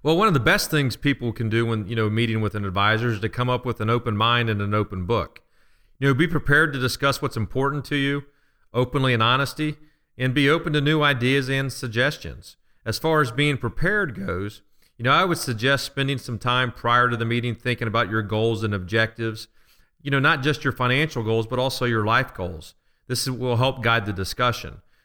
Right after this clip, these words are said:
Beyond that, it's good to have a working understanding of your savings, expenses, account balances, insurance coverage, and, you know, and another information, you know, general information is gonna be helpful at the first meeting. One of the things we provide you when you do come in is we,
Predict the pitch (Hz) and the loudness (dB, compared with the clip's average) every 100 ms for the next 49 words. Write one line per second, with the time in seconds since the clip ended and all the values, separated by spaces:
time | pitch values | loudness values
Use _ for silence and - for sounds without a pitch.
0 | _ 117 127 151 139 165 156 - 147 131 | _ 0 2 4 4 4 2 0 0 2
1 | 127 117 110 131 - 127 120 107 - 120 | 2 2 0 -2 -2 -2 -2 -2 -2 -2
2 | 127 120 98 98 - 123 123 127 120 104 | 0 -2 -4 -6 -2 0 0 -2 -4 -6
3 | - - 123 120 123 117 104 - 117 117 | -8 -6 -6 -4 -6 -6 -6 -2 0 0
4 | 117 113 113 113 - 113 104 107 120 - | 0 0 0 -4 -4 -4 -2 0 0 0
5 | 120 117 110 - 113 107 110 104 101 - | 2 2 0 -2 -2 0 -2 -4 -10 -20
6 | _ _ _ - _ 113 117 127 127 113 | _ _ _ -20 _ -4 0 2 2 0
7 | 123 120 139 127 123 - 113 117 113 113 | -2 2 2 4 2 0 0 0 0 -4
8 | 110 110 _ _ _ _ - 127 101 127 | -6 -8 _ _ _ _ -4 -2 2 2
9 | 139 120 101 113 110 107 - 107 104 113 | 2 0 0 -2 -2 -6 -4 0 2 0
10 | - 113 107 101 - 107 92 - 110 101 | -2 -2 -2 -4 -6 -6 -6 -6 -6 -6
11 | 92 - _ - 127 165 143 - 143 113 | -8 -12 _ -6 0 2 2 2 0 2
12 | 131 - 95 104 117 117 123 117 110 104 | -2 -2 0 2 2 2 0 0 -2 -2
13 | 117 120 113 117 120 101 90 113 113 | -4 -2 -2 0 0 -2 -2 -4 -6